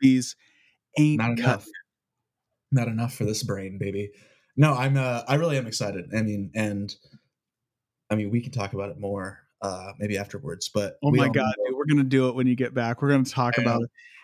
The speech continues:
Speaker 1: Yeah, yeah, I'm excited for you to do it, man. And I think I'll do it at some point too when it, when the
Speaker 2: Yeah.
Speaker 1: time is right. But I'm, the
Speaker 2: Yeah, I
Speaker 1: time
Speaker 2: mean, and
Speaker 1: is
Speaker 2: that's, uh,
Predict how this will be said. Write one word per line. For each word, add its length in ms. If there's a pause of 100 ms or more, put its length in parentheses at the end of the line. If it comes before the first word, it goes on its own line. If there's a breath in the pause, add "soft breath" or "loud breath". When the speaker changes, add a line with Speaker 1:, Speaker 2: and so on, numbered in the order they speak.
(160 loud breath)
Speaker 1:
Yeah, 240
yeah, 260
I'm 200
excited 520
for 80
you 120
to 80
do 220
it, 80
man. 300
And 160
I 120
think 240
I'll 160
do 160
it 60
at 100
some 160
point 280
too 220
when 180
it, 160
when 180
the 120
Speaker 2:
Yeah. 100
Speaker 1:
time 400 (340 soft breath)
is 240 (220)
right. 540 (160)
But 100
I'm, 140
the 60 (120)
Speaker 2:
Yeah, 60
I 40
Speaker 1:
time 100
Speaker 2:
mean, 100
and 140
Speaker 1:
is 0
Speaker 2:
that's, 220 (120)
uh, 320